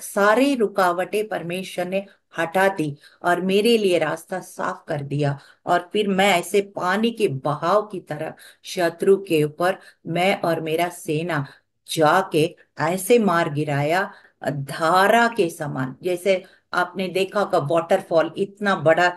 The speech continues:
तेजी से पानी ऊपर से गिरता है, waterfall, ऐसे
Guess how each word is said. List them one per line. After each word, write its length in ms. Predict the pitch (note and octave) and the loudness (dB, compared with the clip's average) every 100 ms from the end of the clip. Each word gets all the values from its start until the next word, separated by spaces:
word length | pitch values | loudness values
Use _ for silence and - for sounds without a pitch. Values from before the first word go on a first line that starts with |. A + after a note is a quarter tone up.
| - _ _ _ _ - | -6 _ _ _ _ 6
तेजी 520 | G3+ G3+ - G#3 A3+ | 8 8 2 -6 -6
से 200 | A3 E3+ | -4 -6
पानी 440 | - E3 F#3 F3 | -4 -6 -4 -6
ऊपर 280 | E3+ E3+ F#3 | -8 -4 -4
से 160 | - D3 | -4 -6
गिरता 360 | E3 E3 F3 | -6 -6 -4
है, 280 | D#3+ D3+ - _ _ E3 | -4 -4 -8 _ _ -6
waterfall, 680 | F3+ F#3 G3 F#3+ D#3 D#3 - - _ - | -2 0 0 -2 -4 -6 -8 -20 _ -2
ऐसे 680 | F#3+ F#3+ - A#3+ B3+ C4 | -2 -2 2 4 4 -2